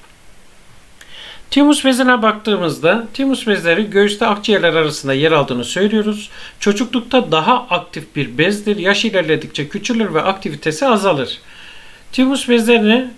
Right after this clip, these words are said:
timozin hormonunu ürettiğini söylüyoruz.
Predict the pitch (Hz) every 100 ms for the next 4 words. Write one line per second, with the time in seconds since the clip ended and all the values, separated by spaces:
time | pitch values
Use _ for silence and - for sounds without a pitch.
0 | - 214 220 226 226 247 220 185 180 165
1 | 147 143 156 165 160 156 135 127 123 165
2 | 185 214 233 226 220 - -